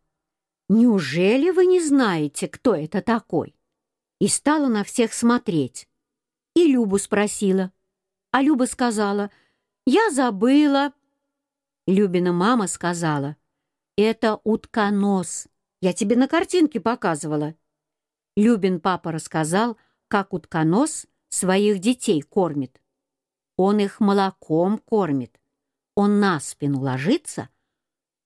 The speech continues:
и его дети носиками в живот тыкают. И тогда там, на животе, ямка делается,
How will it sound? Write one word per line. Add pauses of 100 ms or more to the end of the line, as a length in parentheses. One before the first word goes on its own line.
(160)
и
его
дети
носиками
в
живот
тыкают. (560)
И
тогда
там,
на
животе, (420)
ямка
делается,